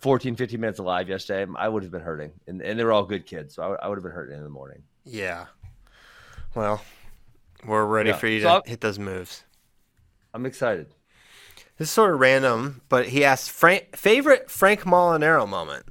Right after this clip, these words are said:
Speaker 2: It's a good question.
Speaker 1: I'd have to say when he fr-, head pinched, uh, Reese Humphrey.
Speaker 2: Dang, that's probably mine. That was epic.
Speaker 1: It's a good one, right?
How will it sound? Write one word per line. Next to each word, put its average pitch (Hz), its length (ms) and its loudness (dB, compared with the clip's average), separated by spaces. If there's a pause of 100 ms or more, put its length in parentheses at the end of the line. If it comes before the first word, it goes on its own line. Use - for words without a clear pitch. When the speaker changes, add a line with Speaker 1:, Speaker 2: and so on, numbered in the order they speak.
(2250)
Speaker 2:
It's - 140 -10
a 160 40 -2
good 147 180 2
question. 127 340 4
Speaker 1:
I'd 208 140 6
have 359 120 -2
to - 40 -16
say 156 340 -2 (120)
when 151 240 -2
he 165 140 -2
fr-, 165 240 -4
head 165 300 0
pinched, 160 420 -6
uh, 147 560 0
Reese 160 280 -10
Humphrey. 160 420 -4 (840)
Speaker 2:
Dang, 92 320 -6 (120)
that's - 120 -16
probably 110 300 -4
mine. 92 360 -10 (280)
That 107 120 -4
was 104 140 -6
epic. 101 480 -10 (460)
Speaker 1:
It's - 80 -12
a - 20 -12
good 123 240 4
one, 104 160 0
right? 101 260 -2